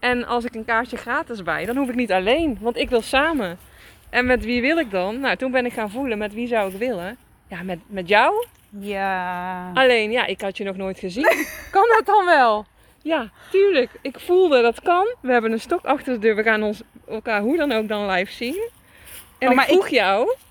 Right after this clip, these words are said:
Speaker 2: Nou ja, dat.
Speaker 1: wil je met me mee?
Speaker 2: Ja, en ik kreeg jou, eh, jouw vraag inderdaad. Ja, en dat voelde echt gewoon direct als een ja.
Speaker 1: Ja.
Speaker 2: Wel dat ik dacht, hè?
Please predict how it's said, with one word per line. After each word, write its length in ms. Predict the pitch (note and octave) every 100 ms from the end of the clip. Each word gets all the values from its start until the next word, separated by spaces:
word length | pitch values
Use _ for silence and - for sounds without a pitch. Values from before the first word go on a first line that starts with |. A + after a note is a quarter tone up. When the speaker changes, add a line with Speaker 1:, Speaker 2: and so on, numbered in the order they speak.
| _
Speaker 2:
Nou 220 | D#4+ E4+
ja, 180 | D#4 G4
dat. 200 | F4+ G#4+ D#4+
Speaker 1:
wil 120 | E4+
je 100 | C#4
met 140 | A3+
me 100 | G#3+
mee? 420 | A#3+ G4 G4 B3 -
Speaker 2:
Ja, 160 | C#4 -
en 120 | D4
ik 200 | D#4+ G#4+
kreeg 380 | - E4 D4+ -
jou, 420 | C4+ A#3 G#3+ G#3 F#3 - - - - - _ -
eh, 360 | - A#3 G#3+ G#3 G#3 - -
jouw 260 | - B3 A3+
vraag 440 | - C4+ G4 G#4+
inderdaad. 840 | B3 A3+ F#3 E3 D#3+ D#4 - - -
Ja, 160 | A3+ G#3+
en 120 | A#3+
dat 160 | A#3+ -
voelde 440 | - E4+ F4+ B3
echt 360 | G#3 B3+ - -
gewoon 360 | C4 A3+ A3
direct 360 | G#3+ A#3 B3+ -
als 120 | A3
een 120 | G3+
ja. 400 | G3 A#3 A#3+ F3 E3
Speaker 1:
Ja. 420 | D4 E4+ A#3+ E3+ F#3+ - - -
Speaker 2:
Wel 360 | G#3 C4+ D#4 D#4
dat 160 | C4
ik 120 | B3 G#3
dacht, 340 | A#3 - -
hè? 100 | A#3